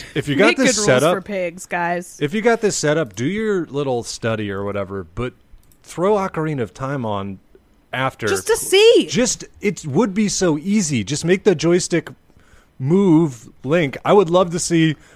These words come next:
Speaker 1: a pig just running Link into the fucking Deku Tree for an hour, just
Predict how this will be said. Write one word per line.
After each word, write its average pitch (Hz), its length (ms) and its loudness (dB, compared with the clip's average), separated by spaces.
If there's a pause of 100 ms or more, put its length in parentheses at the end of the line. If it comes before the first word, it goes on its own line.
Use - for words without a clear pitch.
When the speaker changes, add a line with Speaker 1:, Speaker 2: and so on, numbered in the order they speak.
(120)
Speaker 1:
a 143 60 -4
pig 165 320 2
just 147 180 0
running 139 640 0 (240)
Link 156 320 2
into 135 320 0
the 123 100 0
fucking 131 460 -4
Deku 139 340 -2
Tree 113 220 -2
for 117 160 -4
an 113 80 -2
hour, 113 520 2
just 117 380 -4